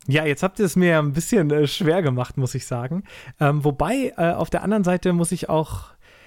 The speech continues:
denke ich, dass es vielleicht gar nicht schlecht ist. Ich werde jetzt nämlich hier die Runde mal ein bisschen auflockern.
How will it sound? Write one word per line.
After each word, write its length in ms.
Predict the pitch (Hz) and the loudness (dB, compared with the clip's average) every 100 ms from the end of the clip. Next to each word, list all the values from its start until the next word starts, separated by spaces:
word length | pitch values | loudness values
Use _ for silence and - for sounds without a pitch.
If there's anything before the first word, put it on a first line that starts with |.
| - 180 | -2 0
denke 220 | 214 220 | 0 -4
ich, 100 | - | -2
dass 160 | 180 | -2
es 100 | 165 - | -2 -2
vielleicht 260 | 185 170 | -2 0
gar 100 | 156 | -2
nicht 160 | 151 - | -2 0
schlecht 240 | 180 - | -2 -2
ist. 140 | 170 - | -6 -4
Ich 240 | 214 - | -8 -2
werde 240 | 156 156 160 | 2 2 2
jetzt 300 | 156 156 156 | 0 0 0
nämlich 240 | 151 165 | 0 0
hier 160 | - 147 | 0 2
die 300 | 156 151 160 | 2 2 2
Runde 340 | 156 151 180 | 2 2 2
mal 140 | 156 147 | 2 2
ein 140 | 139 | 2
bisschen 360 | 214 - 165 151 - | 0 2 0 -2 0
auflockern. 840 | 151 156 - 123 120 135 107 | 2 2 2 0 2 -2 -2